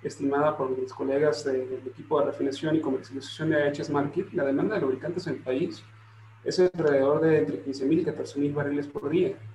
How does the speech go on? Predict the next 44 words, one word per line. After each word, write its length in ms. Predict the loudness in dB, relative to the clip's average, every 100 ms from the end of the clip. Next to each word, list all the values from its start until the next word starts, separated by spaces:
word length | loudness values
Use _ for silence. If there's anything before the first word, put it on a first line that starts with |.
| -20 -20 -20 -20 -20 -20 -20 -12
Y 60 | -6
lo 120 | -4
que 60 | -6
podemos 400 | -2 0 2 4
ver 160 | 6
aquí 180 | 6 6
en 60 | 6
las 180 | 6
líneas 360 | 6 6 6 4
verdes 420 | 2 2 0 -4
es 180 | -8 -6
el 140 | -2
nivel 180 | 0 0
de 60 | -2
importación. 680 | -6 -10 -12 -2 0 -2 -6 -16
Estamos 260 | -6 -4
hablando 500 | -2 0 2 2 0 -4
que 260 | -8 -8 -12 -20 -20 -20 -20 -20 -18
supera 1000 | -18 -2 2 4 4 4 2 0 -6 -14 -20 -20 -20 -12
casi 220 | -8 -4 0
dos 160 | -2
punto 220 | -2 -6
cinco 260 | -4 -2 0
veces 320 | 0 0 -2
el, 280 | -2 -4 -8 -10
el 80 | -2
nivel 200 | 0 2
de 140 | 2 2
demanda. 380 | 4 2 0 -4 -16 -20 -20 -20 -20 -20 -20 -20 -20 -20 -20 -20 -20 -20 -16
Y 160 | 4 8
nos 180 | 8 8
seguimos 520 | 6 6 6 2 2
a, 460 | 6 8 8 8 6
nos 140 | 0
pusimos 360 | 0 0 2 2
a 40 |
examinar 640 | 2 4 2 4 4 4 4
de 80 |
cerca 440 | 2 4 2 4 2
los 180 | 2 2
datos 540 | 0 2 -2 -4 -8
y 40 |
dijimos, 280 | -8 -4 0
"Bueno, 280 | 2 2 2